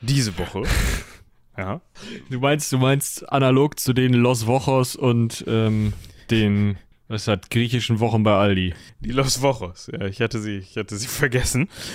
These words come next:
Speaker 1: Ja, so, so ungefähr, so ein ganz bisschen in die Richtung.
Speaker 2: Mhm.
Speaker 1: Letzte Woche waren die griechischen Wochen bei uns, äh, war die griechische Woche und diese Woche ist wieder die russische Woche. Das heißt, wir sind euch noch was schuldig, das hatten wir letzte Woche angesprochen.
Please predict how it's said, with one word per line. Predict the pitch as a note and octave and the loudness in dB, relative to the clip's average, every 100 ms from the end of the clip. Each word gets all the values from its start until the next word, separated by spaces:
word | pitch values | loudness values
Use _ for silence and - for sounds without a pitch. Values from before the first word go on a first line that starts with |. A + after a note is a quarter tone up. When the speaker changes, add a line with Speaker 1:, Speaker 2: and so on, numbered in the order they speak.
| - D#3+ | -8 0
Speaker 1:
Ja, | C#3 | 2
so, | D3+ E3 | 2 2
so | D3 D#3 | 2 2
ungefähr, | F3 F3+ D3 B2 G2 | 4 2 2 0 0
so | G#2 | 0
ein | |
ganz | A#2+ D#3 C3 | 2 2 4
bisschen | D3 - - F#2 | 2 2 -2 -8
in | D2 A2+ | -8 -4
die | A2 | -2
Richtung. | G#2+ - G#2+ B2 | -4 -2 -2 -2
Speaker 2:
Mhm. | G2+ G2 F#2 G2 A2+ - C#2+ C#2+ | -4 -8 -8 -10 -14 -20 -18 -4
Speaker 1:
Letzte | C#3+ G3 - G3 | -2 0 2 2
Woche | F3+ F#3+ F3+ E3+ C#3 | 4 4 2 2 2
waren | C#3 C#3+ | 2 2
die | C3+ | 0
griechischen | B2+ D3 G3 F3+ F3 | 0 2 2 2 2
Wochen | F3 F#3 F3+ | 0 0 0
bei | C3 | 2
uns, | G2 D#3 C#4 - - | 2 2 0 -2 -4
äh, | A2+ A#2 | -2 0
war | B2+ | 0
die | B2+ | 2
griechische | B2+ D#3+ - F3 | 2 0 0 0
Woche | F3 A3 | 0 0
und | F#3+ D3+ | 0 0
diese | C3+ D3 D3+ | -2 -2 0
Woche | D3 D3 | 0 0
ist | |
wieder | C3+ B2+ | 2 0
die | B2+ | 2
russische | B2 D3+ - G#2+ G2 | 2 2 2 -2 -2
Woche. | F#2+ F#2+ C3+ - - - - | -4 -2 -2 -4 -14 -20 -4
Das | B2+ C3+ | -2 0
heißt, | C#3 F3 | 0 0
wir | C#3+ | -2
sind | B2+ D3 | -2 -4
euch | C#3 C3+ | -4 -2
noch | C3 | 0
was | B2 A#2 | 0 0
schuldig, | C#3 C#3 D#3+ G#3 | 0 -2 -2 -6
das | - B2 | -8 -8
hatten | A#2+ B2 | -6 -6
wir | |
letzte | A#2 D#3+ - | -6 -6 -4
Woche | B2+ - - | -4 -4 -6
angesprochen. | C3+ F3 F3 - G#3+ G#3 G#3+ | -6 -6 -6 -6 -4 -4 -6